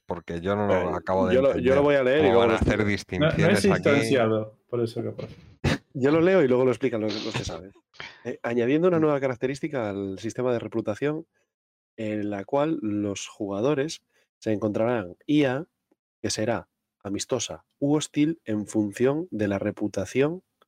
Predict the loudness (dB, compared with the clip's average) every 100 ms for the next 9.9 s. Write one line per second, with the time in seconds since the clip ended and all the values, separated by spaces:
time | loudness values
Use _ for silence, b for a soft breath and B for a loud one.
0 | _ _ _ _ _ _ _ _ -2 0
1 | 2 2 2 2 0 0 -2 -4 -8 _
2 | _ _ -2 0 2 0 -2 -2 0 2
3 | 2 0 -2 -2 0 0 0 0 -2 -4
4 | -8 -10 -20 _ _ -10 -8 -6 -6 -6
5 | -6 -8 -8 -14 -20 _ _ _ -6 -2
6 | 0 2 0 0 0 0 2 0 -2 _
7 | _ -12 -4 -4 0 0 2 2 0 0
8 | 0 2 -2 -6 -10 -6 -2 0 0 -2
9 | -4 0 2 4 4 2 0 -6